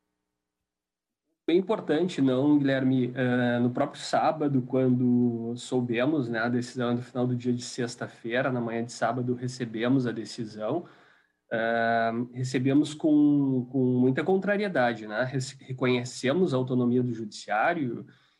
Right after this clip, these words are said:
e certamente, eh,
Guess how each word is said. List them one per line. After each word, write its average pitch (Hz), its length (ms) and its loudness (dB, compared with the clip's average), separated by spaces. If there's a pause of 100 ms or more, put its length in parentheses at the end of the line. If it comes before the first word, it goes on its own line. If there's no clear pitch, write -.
(180)
e 113 340 -4
certamente, 127 1000 0 (440)
eh, 117 560 2